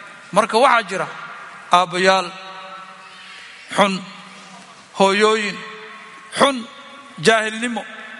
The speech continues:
oo ciyaalkooda u horseedaya ku dayasho xun. Aabbihii islaantii beentuu ku daldali. Ciyaalkii arkaayo, maqlaayo.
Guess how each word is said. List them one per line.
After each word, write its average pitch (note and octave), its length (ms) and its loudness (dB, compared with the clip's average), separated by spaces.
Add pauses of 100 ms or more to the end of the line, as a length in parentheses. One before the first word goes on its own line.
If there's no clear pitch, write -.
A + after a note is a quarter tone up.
(520)
oo A3 220 6
ciyaalkooda B3+ 680 2 (340)
u D4+ 100 4
horseedaya A3+ 720 2 (120)
ku G#3+ 100 -2
dayasho G3+ 480 2 (140)
xun. G#3+ 140 2 (2000)
Aabbihii B3 520 2 (1200)
islaantii A3 440 0
beentuu G#3 380 0
ku G3 120 -6
daldali. F3+ 340 0 (1400)
Ciyaalkii F#3+ 440 2
arkaayo, F3 480 0
maqlaayo. D3+ 440 0